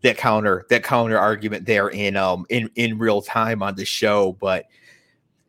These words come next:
yeah, you know, they clipped, they clipped my reaction to them taking Jahmyr Gibbs. So the Lions took a running back, twelfth overall, that's dooming the prospects of winning the Super Bowl anytime the next four years. Um, unless they get really lucky on a quarterback, like unless Hendon Hooker is an all-pro or something.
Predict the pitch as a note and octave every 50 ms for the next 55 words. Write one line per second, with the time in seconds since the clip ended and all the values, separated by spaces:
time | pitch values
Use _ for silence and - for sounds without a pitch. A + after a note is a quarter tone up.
0 | _ _ _ _ _ _ _ _ _ _ _ _ - - D3 A#2+ A2 G#2 G#2 G#2+
1 | - D3 C3 A#2+ A2+ A#2+ A#2 - - - F#3+ G#3 G3+ - - - A#2+ - - -
2 | - - D#3+ C#3+ B2 B2 A#2 A2+ - - A2+ G#2 G#2 G2+ - B2 G2+ - A2 G#2
3 | - A#2 A2 A2 G#2+ G2+ F#2+ F#2+ - A2 G2+ F#2 F2 - C3+ B2 B2 B2+ B2+ B2+
4 | - - A#2 - A2 G2+ G#2+ A2 G#2 G2+ F#2+ F#2 G2+ G2 F#2 - - - A2 G2
5 | - - G#2+ G2+ F#2 F#2+ F#2+ G2 G2+ F#2+ F#2+ F#2+ G2 G#2 - - - - A2 G#2
6 | G#2 G2 F#2+ - - A2 F#2+ F#2 G#2 - - G#2+ G2 F#2 F#2 - - G#2+ G2 G#2
7 | F2+ G2 G2 G2 F#2+ F#2 G2+ F#2+ F#2+ F#2+ G2 F#2+ - - - - G2+ F#2+ F#2 G2
8 | G2 F#2+ F2+ F#2 - - - _ _ _ _ _ _ _ _ _ _ _ - -
9 | G#2+ G2 F#2 E2+ E2 F#2+ - _ - D3 C#3+ - C3 B2 - - B2 C3+ A#2+ A2+
10 | G#2 G#2+ G2 - A2+ G2 F#2+ - - - G#2+ F#2 F#2 F2 F2+ F2 - - B2+ A2
11 | C3+ C#3 - - E3+ C3+ A#2+ A2+ C#3 A#2+ - - G#2 F#2+ F2+ F2+ - A2+ G#2+ -
12 | - A2 G2+ F2+ - - A2 F#2 E2+ F2 - - F#2 - - F2